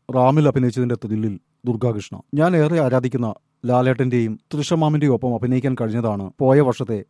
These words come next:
എന്റെ ഏറ്റവും വലിയ സന്തോഷം. ജീത്തു ജോസഫ് സംവിധാനം ചെയ്യുന്ന മോഹൻലാൽ ചിത്രമായ റാമിൽ തൃഷയുടെ അനുജത്തി വേഷം അവതരിപ്പിക്കുന്ന ദുർഗാകൃഷ്ണ പറയുന്നു. വിമാനത്തിൽ പൃഥ്വിരാജിന്റെ നായികയെ സിനിമയിലെത്തിയ ദുർഗാകൃഷ്ണ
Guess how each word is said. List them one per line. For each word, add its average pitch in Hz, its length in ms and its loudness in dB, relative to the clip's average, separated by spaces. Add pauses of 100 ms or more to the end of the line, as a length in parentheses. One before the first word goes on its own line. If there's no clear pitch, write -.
(180)
എന്റെ 143 160 0
ഏറ്റവും 135 300 2
വലിയ 139 140 -2
സന്തോഷം. 98 560 -10
ജീത്തു 139 360 0
ജോസഫ് 143 440 0
സംവിധാനം 127 380 0
ചെയ്യുന്ന 110 300 -4 (280)
മോഹൻലാൽ 135 360 0
ചിത്രമായ 135 340 -4
റാമിൽ 110 460 -4
തൃഷയുടെ 143 500 0 (160)
അനുജത്തി 135 340 -2
വേഷം 143 240 -2
അവതരിപ്പിക്കുന്ന 110 580 -6 (120)
ദുർഗാകൃഷ്ണ 117 680 -2 (240)
പറയുന്നു. 104 360 -6 (160)
വിമാനത്തിൽ 151 520 4
പൃഥ്വിരാജിന്റെ 156 680 0
നായികയെ 131 400 2
സിനിമയിലെത്തിയ 120 520 -2
ദുർഗാകൃഷ്ണ 107 580 -4